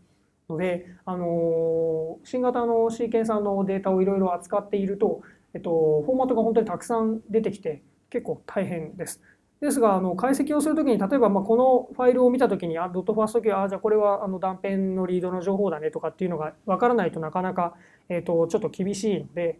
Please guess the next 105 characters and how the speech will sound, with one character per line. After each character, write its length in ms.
え 560
ー、 40
分 100
か 120
ら 40
な 140
く 80
な 80
っ 20
た 100
と 80
き 80
に 120
ど 100
こ 140
を 40
見 120
る 80
か 100
っ 100
て 120
い 180
う 20
よ 100
う 20
な 40
の 100
を 20
ち 100
ょ 40
っ 20
と 80
ご 120
紹 140
介 160
し 80
た 80
ん 80
で 60
す 120
が、 100
本 200
当 80
に 60
た 100
く 60
さ 100
ん 60
あ 20
る 80
ん 20
で 80
す 60
が、 100
こ 140
の 100
で 120
す 100
ね、 80
え 260
っ 40
と、 280
ま 120
あ、 20
ゲ 80
ノ 80
ム 140
ブ 100
ラ 120
ウ 60
ザ 140
で 260
お 80
な 120
じ 100
み 140
の、 240
え 800
ー、 20
カ 80
リ 100
フ 120
ォ 20
ル 120
ニ 120
ア・ 80
サ 160
ン 60
タ 100
ク 80
ル 80
ス 120
の 120
で 100
す 120
ね、 200
え 460
ー、 40
ユ 100
ー 20
シ 160
ー 180
エ 60
ス 100
シ 80